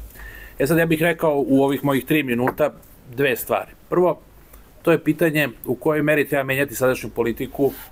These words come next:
i da li je ovo što u rezoluciji stoji dovoljno. Dakle, ja moram da pitam da li mi možemo u ovom geopolitičkom okruženju da postignemo neki kompromis, sporazum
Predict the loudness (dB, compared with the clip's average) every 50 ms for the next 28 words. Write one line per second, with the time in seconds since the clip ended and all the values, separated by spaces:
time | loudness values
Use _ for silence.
0 | -20 -20 -20 -10 -6 -4 -2 0 0 0 2 2 2 4 2 2 0 2 2 2
1 | 2 2 2 2 0 0 2 2 2 2 2 2 2 0 0 0 2 0 0 2
2 | 2 0 0 0 -4 -8 -12 -16 -16 -18 -20 -20 -20 -20 -20 -20 -20 -20 -20 -20
3 | -20 -20 -20 -20 -20 -20 -14 -4 -4 -4 -4 -2 -2 0 0 2 0 -2 -4 -10
4 | -18 -20 -20 -20 -20 -20 -6 -2 -2 0 2 0 0 0 0 0 0 2 2 0
5 | 2 2 -2 -2 -2 -2 -2 0 0 0 2 0 0 0 -2 -6 -16 -20 -20 -20
6 | -20 -20 -20 -14 -6 -4 -2 0 2 2 2 4 2 2 2 4 2 2 4 4
7 | 2 2 2 2 2 2 2 4 2 2 2 2 -2 -2 -2 -2 -4 -4 0 2
8 | 0 0 0 -2 -2 -4 -4 -4 -2 0 0 2 2 0 -4 -8 -16 -20 -20 -20
9 | -20 -10 -2 -2 -2 0 2 2 2 2 2 0 0 0 -2 -2 -2 -6 -8 -4
10 | -2 -2 -2 -2 -2 -2 0 0 0 -2 -4 -4 -6 -8 -10 -10 -12 -14 -18 -20
11 | -10 -2 0 0 2 0 -2 -2 -2 -2 -2 -2